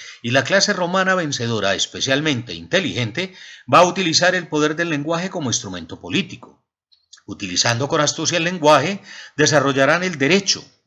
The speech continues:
un dispositivo muy sofisticado constituido por normas, leyes y razonamientos que se consideraban más ciertos y legítimos que la realidad misma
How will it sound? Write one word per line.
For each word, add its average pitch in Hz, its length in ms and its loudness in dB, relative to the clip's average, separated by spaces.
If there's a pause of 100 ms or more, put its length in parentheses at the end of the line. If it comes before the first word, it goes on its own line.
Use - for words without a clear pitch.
(400)
un 113 120 -6
dispositivo 120 680 -2
muy 202 260 0
sofisticado 127 920 0 (320)
constituido 160 640 -2
por 139 200 -2
normas, 156 580 2
leyes 107 360 -2
y 131 80 -2
razonamientos 147 960 -2 (360)
que 139 140 -2
se 143 140 0
consideraban 151 800 2
más 175 300 0
ciertos 175 460 -4
y 180 60 -4
legítimos 160 600 -4
que 160 100 -4
la 160 120 0
realidad 131 420 0
misma 110 640 -6